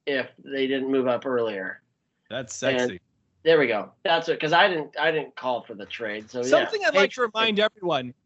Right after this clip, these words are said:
Speaker 2: Do you remember where the Chiefs were when they traded for Patrick Mahomes? What, what their pick was? Mind you, Patrick Mahomes was picked tenth overall. Do you know where the Chiefs were
Speaker 1: Was it,
Speaker 2: when they drafted?
Speaker 1: was it twelfth?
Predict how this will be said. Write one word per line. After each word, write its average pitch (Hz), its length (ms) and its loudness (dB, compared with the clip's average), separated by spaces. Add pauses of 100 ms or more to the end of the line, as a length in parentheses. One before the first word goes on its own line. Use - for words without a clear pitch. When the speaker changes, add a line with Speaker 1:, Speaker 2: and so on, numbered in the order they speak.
(300)
Speaker 2:
Do 165 100 -2
you 285 60 4
remember 359 300 4
where 320 100 0
the 247 80 -6
Chiefs 247 420 0
were 277 280 4
when 220 160 0
they 202 120 -2
traded 208 440 -6
for 180 340 4
Patrick 175 320 0
Mahomes? 180 480 -6 (640)
What, 180 220 -2
what 170 180 -2
their 170 100 0
pick 190 320 -4
was? 226 460 -2 (240)
Mind 226 260 4
you, 165 220 -4 (160)
Patrick 277 360 -4
Mahomes 254 380 0
was 202 140 -10
picked - 520 -10
tenth 233 380 -6
overall. 180 680 0
Do 147 120 -4
you 185 60 2
know 226 200 4
where 180 600 4 (920)
the 175 200 2
Chiefs - 600 -2
were 92 480 -10 (680)
Speaker 1:
Was 147 160 -6
it, 147 80 0
Speaker 2:
when 165 140 4
they 180 260 2
drafted? 131 720 -4
Speaker 1:
was 139 200 -4
it 147 160 -2
twelfth? - 480 0